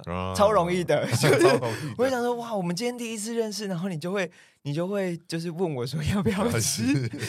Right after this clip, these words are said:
Speaker 2: 就是这么小的事情，然后我就跟婷妮说了，婷妮就说：“啊，这个怎么了吗？<laughs> 这件事情怎么了吗？”然后我就说：“没有，没有，没有，很，很感动，就是，呃，有，有前辈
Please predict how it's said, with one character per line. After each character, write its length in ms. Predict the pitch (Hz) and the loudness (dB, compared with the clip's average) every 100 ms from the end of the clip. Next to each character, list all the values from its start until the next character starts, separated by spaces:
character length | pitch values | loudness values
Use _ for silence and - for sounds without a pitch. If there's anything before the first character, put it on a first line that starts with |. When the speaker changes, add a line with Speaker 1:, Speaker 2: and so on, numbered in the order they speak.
| - | -2
Speaker 2:
就 120 | 233 | 0
是 140 | 220 202 | 0 -2
这 140 | 214 | 0
么 120 | 180 135 | 0 -2
小 320 | - 127 104 | -2 -2 -2
的 100 | 117 | -6
事 160 | - 131 | -8 -8
情， 160 | 98 107 | -8 -6
然 80 | |
后 80 | 120 | -6
我 20 | |
就 80 | 110 | -6
跟 160 | 117 117 | -8 -8
婷 100 | 113 | -10
妮 160 | 107 | -10
说 160 | 117 113 | -8 -6
了， 140 | 104 | -8
婷 160 | - 139 | -8 -6
妮 60 | 160 | -6
就 40 | |
说 120 | 185 185 - _ | -8 -12 -20 _
：“啊， 100 | - 330 - - _ | -10 -10 -12 -20 _
这 140 | - 262 | -8 -6
个 120 | 233 - _ | -6 -10 _
怎 140 | - 165 | -6 -2
么 100 | 190 | -2
了 80 | |
吗？ 180 | 208 285 - - 294 - | -2 -4 -8 -14 -14 -4
<laughs> 380 | 190 - - - | -6 -6 -20 -10
这 100 | 220 | -4
件 140 | 233 | -4
事 100 | 214 | -2
情 140 | 185 160 | -6 -4
怎 100 | 131 | -4
么 80 | |
了 80 | 120 | -4
吗？” 120 | 120 123 | -6 -4
然 40 | |
后 60 | 135 | -6
我 40 | |
就 100 | 123 | -6
说 80 | 139 139 | -4 -4
：“没 80 | |
有， 80 | 131 | -4
没 60 | 120 | -4
有， 40 | |
没 80 | 113 | -6
有， 80 | 113 | -8
很， 220 | 123 101 | -8 -8
很 200 | - 127 | -6 -6
感 200 | 135 95 | -4 -6
动， 220 | 98 107 113 | -4 -6 -4
就 80 | |
是， 160 | 131 135 - - _ - | -6 -6 -10 -20 _ -6
呃， 260 | 120 104 92 | -4 -4 -4
有， 180 | 120 107 | -4 -4
有 240 | 113 107 92 | -6 -8 -8
前 260 | - 113 | -6 -4
辈 240 | 131 131 | -2 -4